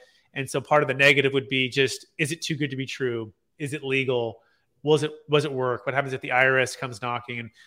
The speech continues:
and we have all of the, uh, so, so in other words, we, we need to set it up for, for foreclose of escrow. And it's not something you can wait on. And it's something that you have to do before basically the buyer removes all contingencies. And so,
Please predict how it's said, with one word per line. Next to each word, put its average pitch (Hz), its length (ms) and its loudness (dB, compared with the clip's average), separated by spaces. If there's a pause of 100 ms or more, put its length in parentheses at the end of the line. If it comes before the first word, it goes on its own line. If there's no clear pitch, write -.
(220)
and 143 80 -2
we 170 120 8
have 170 100 10
all 175 260 10
of 147 180 4
the, 135 460 0 (100)
uh, 123 140 0
so, 180 180 -6
so - 120 -6
in 190 80 -2
other 196 100 4
words, 151 160 0
we, 190 300 -4
we 214 80 -4
need 233 100 -6
to - 60 -8
set 202 120 4
it 185 60 2
up 180 80 2
for, 151 80 -4
for 170 340 -8
foreclose 160 380 0
of 139 60 0
escrow. 135 380 0 (400)
And 151 140 4 (120)
it's 151 120 -12
not 190 120 -4
something 170 180 -6
you 175 60 0
can 143 180 -10
wait 135 220 2
on. 110 220 -8 (280)
And 156 260 -4
it's 139 120 -10
something 156 240 -6
that 139 60 -12
you 135 80 -6
have 139 200 0
to 135 80 -6
do 123 580 -4 (200)
before 143 300 -4
basically 135 360 -4
the 127 100 -10
buyer 127 240 2
removes 123 220 -8
all 127 140 0
contingencies. 127 800 -10
And 113 100 -16
so, 123 260 0